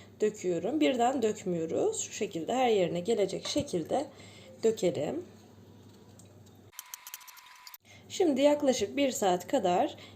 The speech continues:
hem şerbetin çekmesini bekleyeceğiz hem de soğumasını bekleyeceğiz. Daha sonra süsleme aşamasına geçeceğiz. Benim soğuk baklavam yaklaşık üç dört saat kadar güzelce soğudu. İyice soğumasını bekledikten sonra süslemeye geçin. Şimdi üzeri için arkadaşlar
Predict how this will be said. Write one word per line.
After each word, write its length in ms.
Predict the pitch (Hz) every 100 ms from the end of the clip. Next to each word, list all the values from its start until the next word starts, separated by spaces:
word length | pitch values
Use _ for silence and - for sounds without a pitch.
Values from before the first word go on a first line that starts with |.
| -
hem 280 | 339 349 370 - - - -
şerbetin 500 | - 233 226 233 285
çekmesini 500 | 277 285 285 277 269
bekleyeceğiz 500 | 262 254 247 254 254
hem 160 | 311 240
de 80 |
soğumasını 560 | 285 233 202 196 196 190
bekleyeceğiz. 520 | 165 - 190 247 285
Daha 180 | 277 214
sonra 300 | 190 170 254
süsleme 380 | - - 180 175
aşamasına 460 | 170 180 151 277
geçeceğiz. 580 | 285 190 160 131 - - - - - - _ - - -
Benim 220 | 320 349
soğuk 360 | 349 359 359 359
baklavam 640 | 247 240 214 202 190 202
yaklaşık 720 | 254 285 311 294 294 285 - -
üç 220 | 262 -
dört 220 | 311 330
saat 340 | - 208 190 -
kadar 520 | 262 202 214 381 - - - - -
güzelce 480 | 277 330 233 202
soğudu. 720 | 277 - 196 214 170 170 403 - - -
İyice 280 | 339 339
soğumasını 560 | 320 311 294 294 320 320
bekledikten 560 | 277 269 269 269 330 330
sonra 300 | 302 247 247
süslemeye 560 | - - 190 196 180
geçin. 440 | 165 170 - 277 466
Şimdi 520 | - 440 320 262 269
üzeri 360 | 285 311 359 359
için 220 | - 220
arkadaşlar 760 | 202 190 190 190 180 226 285